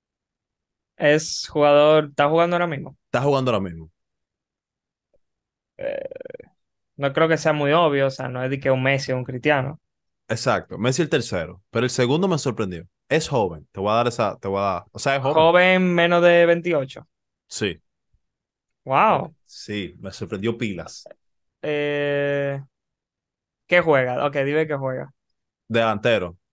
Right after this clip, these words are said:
Speaker 2: sea, juega arriba.
Speaker 1: Joven, menos de veintiocho, delantero. Haaland.
Speaker 2: Haaland. Erling
Speaker 1: Oh.
Speaker 2: Haaland, el número dos con cincuenta y uno punto tres por ciento.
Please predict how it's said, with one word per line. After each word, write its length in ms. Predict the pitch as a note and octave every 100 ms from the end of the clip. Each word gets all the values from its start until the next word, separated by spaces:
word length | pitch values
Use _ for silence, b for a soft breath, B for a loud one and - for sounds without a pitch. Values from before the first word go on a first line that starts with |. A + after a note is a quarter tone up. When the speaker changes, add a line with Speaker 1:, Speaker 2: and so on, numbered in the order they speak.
| _ _ _ _
Speaker 2:
sea, 160 | - A2
juega 220 | A2+ B2
arriba. 340 | A2+ F#2+ E2 E2+ _ _ _ _ _
Speaker 1:
Joven, 380 | - D3+ F3 F3+
menos 220 | D#3+ D#3+
de 60 | D#3+
veintiocho, 460 | D#3 D#3 D#3 D#3+
delantero. 920 | D3+ D3 C#3+ C#3+ D#3+ F3+ F3+ F#3 G3 F#3+ _ _ _ _ _ _ _ _ _ _ _ _ _ _ _ _ _ _ _ _ _ -
Haaland. 420 | F#3+ F#3 C#3 C3+ _ _ _ -
Speaker 2:
Haaland. 540 | - G2+ G2+ F2 D#2+ _ _ -
Erling 420 | D#3 F3+ F3 C#3
Speaker 1:
Oh. 60 |
Speaker 2:
Haaland, 440 | D3 D#3 D#3 C#3 C3+ _
el 240 | B2+ B2+
número 360 | C#3 F3 F3+ E3
dos 280 | D3 C#3+ -
con 200 | D3 C#3+
cincuenta 760 | - D#3+ C3+ E3 E3 E3 D#3
y 80 | D#3+
uno 200 | G#3 G#3+
punto 360 | G3+ G3+ F3+ A#2+
tres 360 | C#3 D3 -
por 160 | - F2+
ciento. 360 | F2+ E2+ -